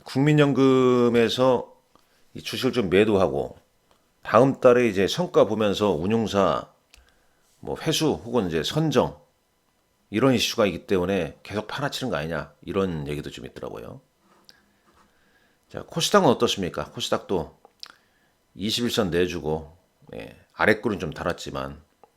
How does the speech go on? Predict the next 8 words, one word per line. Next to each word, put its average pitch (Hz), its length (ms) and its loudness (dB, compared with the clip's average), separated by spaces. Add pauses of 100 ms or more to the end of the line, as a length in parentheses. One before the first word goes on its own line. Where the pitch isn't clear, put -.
(1000)
기존에 95 280 -2
이게 78 200 -6
상승 123 760 -4 (200)
추세가 95 600 -6 (240)
단기적으로 101 440 -2
좀 69 180 -10
훼손된 139 380 -6
모습이죠. 67 600 -12